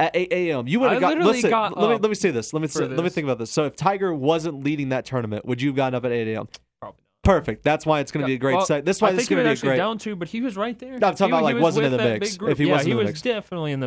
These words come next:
Speaker 1: If he
Speaker 2: mix.
Speaker 1: wasn't in the mix, would you have gotten up at
Speaker 2: Oh,
Speaker 1: eight A M?
Speaker 2: no,
Speaker 1: Okay,
Speaker 2: probably
Speaker 1: that's why this
Speaker 2: not. But
Speaker 1: perspective is gonna be so cool. Someone
Speaker 2: for
Speaker 1: from you
Speaker 2: me
Speaker 1: that would get up and watch that for the Tiger effect,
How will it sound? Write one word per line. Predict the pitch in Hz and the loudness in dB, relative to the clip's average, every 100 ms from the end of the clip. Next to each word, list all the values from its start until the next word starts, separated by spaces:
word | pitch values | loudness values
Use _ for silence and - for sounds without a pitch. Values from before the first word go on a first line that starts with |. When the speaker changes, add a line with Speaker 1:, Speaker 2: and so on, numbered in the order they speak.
| 120 | 0
Speaker 1:
If | 151 | 2
he | 170 | 2
Speaker 2:
mix. | 175 | 2
Speaker 1:
wasn't | 160 160 | 0 0
in | |
the | 131 | 0
mix, | 127 - | -2 -2
would | 117 | -4
you | 117 | -2
have | |
gotten | 120 113 | 0 0
up | 110 | 0
at | 113 | 0
Speaker 2:
Oh, | |
Speaker 1:
eight | 110 | 0
A | 104 | -2
M? | 107 | -4
Speaker 2:
no, | 107 | -8
Speaker 1:
Okay, | 95 | -4
Speaker 2:
probably | 135 123 123 | -2 2 2
Speaker 1:
that's | 151 | 2
why | 175 139 | 0 0
this | |
Speaker 2:
not. | - | 2
But | 208 | 2
Speaker 1:
perspective | 156 143 | 2 0
is | 117 | -2
gonna | 135 | -2
be | 120 | 0
so | - 131 | 0 0
cool. | 139 110 | 0 -2
Someone | - 156 | 2 0
Speaker 2:
for | 185 | 2
Speaker 1:
from | 160 | 0
you | 147 135 | 0 0
Speaker 2:
me | 127 - | -2 -2
Speaker 1:
that | 143 | -2
would | 131 | 0
get | 127 151 | 0 0
up | 147 | 0
and | 135 131 | -2 -2
watch | 135 131 | -2 -2
that | 135 120 - | -2 -4 -2
for | 143 | -2
the | 127 | 0
Tiger | 156 165 135 | 0 2 0
effect, | 107 120 113 | 0 -2 -4